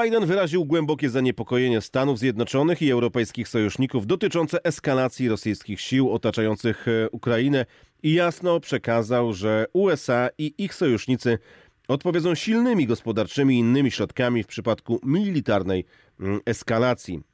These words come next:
Napisano w komunikacie po zakończeniu trwającej ponad dwie godziny rozmowy obu liderów. Strony zgodziły się kontynuować rozmowy swoich zespołów. Biały Dom zapowiedział, że pertraktacje będą prowadzić w bliskiej koordynacji z so-, koordynacji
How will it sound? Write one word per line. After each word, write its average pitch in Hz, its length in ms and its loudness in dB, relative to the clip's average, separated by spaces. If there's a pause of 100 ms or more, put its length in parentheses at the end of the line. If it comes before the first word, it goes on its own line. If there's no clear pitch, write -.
Napisano 101 440 -2
w - 60 -20
komunikacie 139 640 0
po 285 160 -4
zakończeniu 143 520 -2
trwającej 120 520 -2
ponad 277 300 -2
dwie 113 180 -2
godziny 110 380 0 (400)
rozmowy 135 560 0 (100)
obu 98 240 -2
liderów. 92 580 -2 (640)
Strony 269 400 0
zgodziły 127 440 0
się 95 120 -6
kontynuować 104 580 0
rozmowy 120 480 0
swoich 113 300 -2
zespołów. 113 540 0
Biały 107 260 2
Dom 123 220 2
zapowiedział, 120 580 0
że 113 380 0
pertraktacje 131 720 -2
będą 185 440 0
prowadzić 117 540 -2
w 90 80 -4
bliskiej 135 380 -2
koordynacji 95 640 -2
z - 40 -8
so-, 113 440 -6
koordynacji 104 640 -2